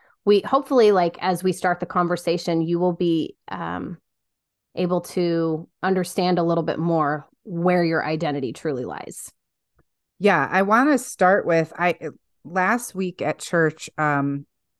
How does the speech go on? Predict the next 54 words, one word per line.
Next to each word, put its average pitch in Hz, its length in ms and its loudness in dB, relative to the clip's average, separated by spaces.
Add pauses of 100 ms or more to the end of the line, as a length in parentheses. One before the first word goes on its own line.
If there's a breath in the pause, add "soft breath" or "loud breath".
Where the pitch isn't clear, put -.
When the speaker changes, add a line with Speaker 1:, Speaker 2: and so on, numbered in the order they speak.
(280)
Speaker 2:
I 165 100 -2
heard 160 300 -4
something 147 420 -2
and 143 80 0
it 143 100 -2
really 160 320 4
struck, 147 460 0
and 151 100 0
I 143 60 2
knew 151 160 2
we 151 60 0
were 143 100 0
gonna 139 140 0
be 139 80 -2
talking 139 320 -2
about 123 160 -2
identity, 131 500 -2
so 127 180 -8
I 131 80 -2
was 131 140 -8
taking 135 340 -6
notes. 147 360 0
But, 139 280 0 (920 soft breath)
you 226 140 6
know, 208 320 8
one 220 280 6
of 247 140 4
the 220 80 0
things 185 340 0
about 160 240 4
identity 151 560 4
is 143 240 2
when 165 180 -2
people 269 380 -2
think 185 320 -2
of 156 140 2
you, 139 480 2 (1300)
what 196 200 4
do 247 100 6
they 202 180 4
think 170 260 -2
of? - 300 -6
Like, 151 280 -2
what's 190 260 2
the 254 100 0
first 196 360 0
thing 175 180 0
that 160 140 0
they 147 140 -2
think 143 240 -4
of 135 160 -4
when 139 140 -2
they 135 140 -2
think 135 380 -6